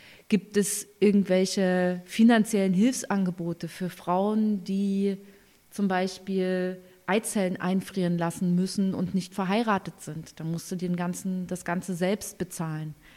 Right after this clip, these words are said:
Das kostet ein Schweinegeld. Angenommen, du hast keins. Dann bist du fünfundzwanzig und musst sagen, „Okay, ich hab kein Geld, dann muss ich das mit dem Kinderkriegen mir einfach abschminken.“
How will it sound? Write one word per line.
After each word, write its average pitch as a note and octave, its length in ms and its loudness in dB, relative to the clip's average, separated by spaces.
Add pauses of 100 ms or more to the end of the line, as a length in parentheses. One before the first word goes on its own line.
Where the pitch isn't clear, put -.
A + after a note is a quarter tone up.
Das F3 120 -8
kostet G3 440 -2
ein F#3 80 0
Schweinegeld. F#3+ 880 0 (240)
Angenommen, F#3 420 0
du F3+ 160 -6
hast A#3+ 300 -6
keins. E3+ 500 -12 (480)
Dann F#3 280 2 (680)
bist G3+ 160 -2
du G#3 60 -4
fünfundzwanzig B3 1080 0 (280)
und A#3+ 240 0
musst B3 280 0
sagen, A#3 320 0
„Okay, A#3+ 240 -2
ich B3 160 -2
hab A#3+ 160 -4
kein G#3 200 0
Geld, A#3 240 0
dann G#3+ 120 0
muss A3 160 0
ich - 100 -16
das G#3 200 -4
mit G#3 200 0
dem G3+ 260 4
Kinderkriegen G#3 800 0
mir G3+ 200 0
einfach F#3+ 280 -2
abschminken.“ D4 480 -6